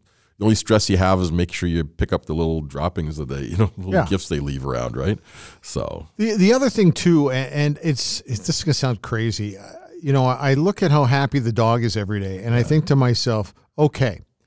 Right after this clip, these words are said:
Speaker 2: how can I be like that?"
Speaker 1: <laughs>
Speaker 2: Like, how can I live kind of a dog's life where I don't let the little stuff
Speaker 1: Yeah.
Speaker 2: get to me?
Speaker 1: Yeah, yeah,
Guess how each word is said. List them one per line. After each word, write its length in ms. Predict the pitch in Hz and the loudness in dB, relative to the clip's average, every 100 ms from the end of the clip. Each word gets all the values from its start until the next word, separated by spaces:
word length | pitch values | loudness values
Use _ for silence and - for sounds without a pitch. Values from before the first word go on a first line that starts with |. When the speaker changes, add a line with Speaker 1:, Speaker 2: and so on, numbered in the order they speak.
| _ _ _ _ _ _ - | _ _ _ _ _ _ -2
Speaker 2:
how 180 | 175 | 0
can 160 | 208 147 | 2 2
I 100 | 120 | 0
be 140 | 104 101 | 0 -4
like 220 | 78 - | -8 -14
that?" 340 | - - 80 - - | -18 -4 -4 -4 -12
Speaker 1:
<laughs> 120 | 82 - - 85 _ - 92 _ - | -12 -12 -12 -14 _ -20 -20 _ -4
Speaker 2:
Like, 180 | 135 | -4
how 220 | 127 156 208 | 2 2 4
can 180 | - 160 | 4 4
I 180 | 147 | 4
live 520 | 151 147 143 123 131 - | 6 8 6 6 0 -8
kind 360 | - 156 156 | 2 4 6
of 100 | 151 | 4
a 100 | 131 | 2
dog's 560 | 117 104 120 120 117 - | -4 2 4 4 0 -4
life 360 | 120 117 113 127 | 0 0 0 0
where 180 | 117 | 0
I 100 | 110 | 0
don't 340 | 127 123 139 135 | 0 4 4 4
let 420 | 127 123 120 - _ _ | 4 4 2 -2 _ _
the 200 | 120 123 | -6 0
little 360 | 120 123 135 127 | 0 2 2 0
stuff 580 | - - 95 82 - - _ | -2 -4 -6 -6 -14 -20 _
Speaker 1:
Yeah. 200 | 73 69 | -2 2
Speaker 2:
get 200 | 120 - | 2 2
to 100 | 113 | 0
me? 220 | 95 76 | 0 -4
Speaker 1:
Yeah, 140 | 69 | -4
yeah, 260 | 67 64 58 | -2 -2 -4